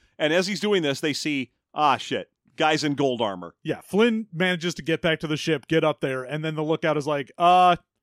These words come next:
Speaker 2: more trolls? Zolmore trolls? They've got gold?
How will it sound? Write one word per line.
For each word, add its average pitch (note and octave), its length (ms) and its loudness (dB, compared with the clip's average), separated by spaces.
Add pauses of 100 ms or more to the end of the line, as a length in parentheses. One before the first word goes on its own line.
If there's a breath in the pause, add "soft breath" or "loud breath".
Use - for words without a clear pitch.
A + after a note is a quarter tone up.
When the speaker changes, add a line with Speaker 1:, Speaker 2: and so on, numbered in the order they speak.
(340)
Speaker 2:
more G3+ 280 4
trolls? A3 640 4
Zolmore G#3+ 560 6
trolls? A3+ 560 4 (1500 loud breath)
They've F3+ 160 -2
got G#3 260 2
gold? G#3+ 500 4